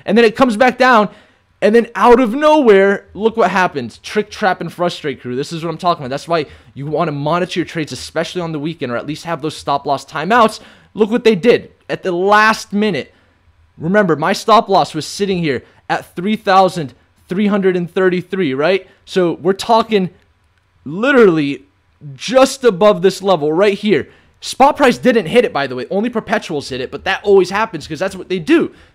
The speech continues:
They, they clear the stops. It's called stop hunting. So this is a minute, a one-minute chart. Look, out of nowhere, last minute. So I'm sitting here.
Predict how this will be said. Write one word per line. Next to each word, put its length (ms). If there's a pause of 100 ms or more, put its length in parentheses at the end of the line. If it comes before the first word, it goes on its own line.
They, 220 (100)
they 80
clear 640 (440)
the 400 (320)
stops. 480
It's 120
called 180
stop 380
hunting. 360 (320)
So 320
this 200
is 100
a 80
minute, 480
a 60
one-minute 580
chart. 240
Look, 240 (800)
out 160
of 80
nowhere, 500
last 580
minute. 220
So 120
I'm 100
sitting 420
here. 320